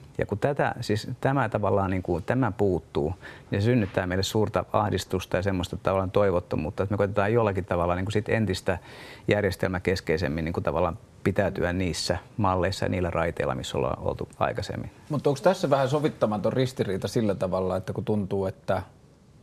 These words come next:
Speaker 2: suhteessa tähän keskusteluun ja tosi isoon osaan työn tulevaisuuteen ja työn muutokseen liittyvää keskustelua, mihin mä oon saanut osallistua viime vuosina, niin se julkinen keskustelu tuntuu aivan liian, niinku, kilpailukyky- tai,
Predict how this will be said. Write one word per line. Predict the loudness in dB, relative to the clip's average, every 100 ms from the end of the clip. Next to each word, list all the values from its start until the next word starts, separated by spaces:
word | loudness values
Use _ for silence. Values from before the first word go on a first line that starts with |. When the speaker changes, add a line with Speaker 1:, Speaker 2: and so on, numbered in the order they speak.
| -20 -20 -20 -20 -20 -20 -20 -20 -20 -20 -20 -20 -2
Speaker 2:
suhteessa | 2 4 4 4
tähän | 2 2 2
keskusteluun | 2 2 0 2 2 4
ja | 4
tosi | 2 4 2
isoon | 2 4 2 2
osaan | 0 0
työn | 2 4 4 2
tulevaisuuteen | 4 4 2 0 0 0 0 0
ja | -2
työn | 2 2 2
muutokseen | 2 2 2 0 -2 -2 -2
liittyvää | -4 -2 0 2
keskustelua, | 2 2 -2 -2 0 0
mihin | 0 -2
mä | -2
oon | -2
saanut | -2 2 2
osallistua | 2 0 -2 -2 0 2
viime | 0 0
vuosina, | -2 -2 -2 -2 -2
niin | -2
se | 0
julkinen | 4 4 4 0 -2 2
keskustelu | 2 2 -6 -4 -2 0
tuntuu | 0 -2 0 0 2
aivan | 4 4 4 0 -2 0
liian, | 0 0 -2 -4
niinku, | -4 -6
kilpailukyky- | -6 0 0 2 0 0 -2 -6 -6 -6 -4 -4
tai, | 0 0